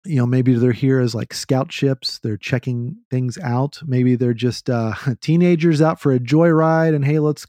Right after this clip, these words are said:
let's go scare those humans a little bit <laughs> and have some fun." Maybe they are just anthropologists and they're studying us. Maybe they are interfering with us in some secret way, like,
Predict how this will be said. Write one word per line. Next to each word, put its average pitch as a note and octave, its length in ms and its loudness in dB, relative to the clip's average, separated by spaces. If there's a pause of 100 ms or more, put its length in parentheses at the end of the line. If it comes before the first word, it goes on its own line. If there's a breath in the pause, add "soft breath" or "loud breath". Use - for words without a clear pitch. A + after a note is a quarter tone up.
let's E3+ 140 0
go F3+ 120 4
scare E3+ 380 2
those E3 180 4
humans E3 420 2
a D#3 40 0
little D#3 240 2
bit D#3 260 2
<laughs> - 20 0
and A#2 280 0
have C3+ 140 0
some C3 280 -4
fun." C#3+ 440 0 (680)
Maybe C3+ 380 2
they B2+ 320 2
are A#2 340 -2
just A2 300 -10 (100)
anthropologists D3 1000 -2
and C#3 160 -8
they're G#2+ 120 -6
studying C#3+ 500 -2
us. C#3+ 400 -6 (720)
Maybe C3+ 360 0
they B2 280 -2
are A2+ 720 -6 (560)
interfering D#3 580 0
with A#2 160 -6
us A2+ 220 -8
in A#2 80 -8
some A#2+ 240 -4
secret C3+ 460 -2
way, C3+ 320 2
like, G#2 400 -8